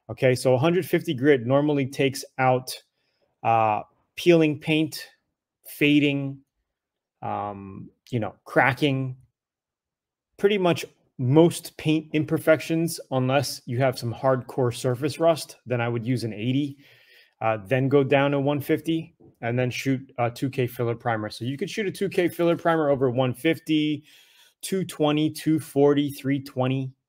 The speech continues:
I wouldn't go any finer than that. Three twenty is kinda like a overkill, but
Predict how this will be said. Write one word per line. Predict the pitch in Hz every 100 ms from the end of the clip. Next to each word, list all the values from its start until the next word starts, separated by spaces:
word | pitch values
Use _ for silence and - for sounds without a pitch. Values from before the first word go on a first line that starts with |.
| _ _ 131
I | 127
wouldn't | 135 147 143
go | 135 131
any | 127 123 120 120
finer | - 123 120 120
than | 107 101
that. | 113 113 117 -
Three | 127
twenty | 117 131 127
is | 120
kinda | - 127 113
like | 113 107
a |
overkill, | 107 117 117 120 131 131 131 _
but | 117 113